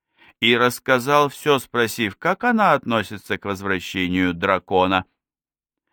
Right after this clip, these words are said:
Вместо ответа она просто положила трубку. Не сказав ни единого слова, она положила трубку и выдернула телефонный шнур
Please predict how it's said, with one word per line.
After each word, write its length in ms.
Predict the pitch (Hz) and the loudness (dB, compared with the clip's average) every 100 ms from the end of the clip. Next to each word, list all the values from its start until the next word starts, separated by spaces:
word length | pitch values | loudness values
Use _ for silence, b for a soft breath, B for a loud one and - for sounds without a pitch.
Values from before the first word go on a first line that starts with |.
| - | -4
Вместо 440 | 92 92 - 85 85 | 2 2 0 -2 -2
ответа 500 | 87 95 107 90 87 | 0 -2 0 0 0
она 160 | 87 | -2
просто 500 | - 92 98 - 95 | -2 0 0 -2 -6
положила 640 | 87 90 85 80 92 90 | -2 -2 -2 -4 -4 -4
трубку. 480 | 85 92 78 _ - _ _ _ _ _ _ _ - | -6 -8 -12 _ -20 _ _ _ _ _ _ _ -4
Не 120 | 101 | -2
сказав 560 | 107 - 110 117 107 - | 0 0 0 2 0 0
ни 80 | 98 | -2
единого 600 | 95 98 98 90 87 82 | -2 0 0 0 -2 -4
слова, 560 | - 82 87 90 107 _ _ _ b b | -8 -6 -4 -4 -6 _ _ _ b b
она 280 | 95 104 110 | -2 2 0
положила 640 | - 101 98 95 107 95 | 0 -2 -2 -2 -2 -2
трубку 500 | 87 101 120 - 110 | -4 -4 -6 -6 -4
и 80 | 101 | -2
выдернула 680 | 90 101 107 107 104 104 101 | -2 -4 -2 -2 -2 -4 -4
телефонный 760 | - 92 87 95 98 95 92 | -4 -4 -4 -2 -2 0 -2
шнур 520 | 85 - 92 104 107 | -2 -6 -4 -2 -4